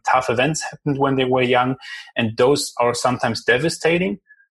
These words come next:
for their development. And those events basically also then created certain, um, yeah,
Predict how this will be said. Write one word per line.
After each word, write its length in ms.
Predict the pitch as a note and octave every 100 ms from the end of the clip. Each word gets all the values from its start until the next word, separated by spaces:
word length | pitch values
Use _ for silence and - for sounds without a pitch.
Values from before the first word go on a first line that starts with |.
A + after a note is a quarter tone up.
| _
for 100 | -
their 140 | D3 B2+
development. 720 | G#2+ B2 E3+ C#3+ A#2 G#2+ A2
And 260 | B2 A2 A#2+
those 400 | B2 A#2+ - -
events 580 | B2+ G#2+ A#2+ C3 B2 -
basically 540 | B2 A#2+ C3+ B2+ C3
also 320 | B2+ B2 B2+ A#2+
then 240 | B2 B2
created 500 | - - B2 B2 B2+ B2 _
certain, 420 | C#3 C3 C3+ B2+ B2
um, 380 | B2+ A#2+ A2+ A2+ - _ _ _
yeah, 200 | D3+ C#3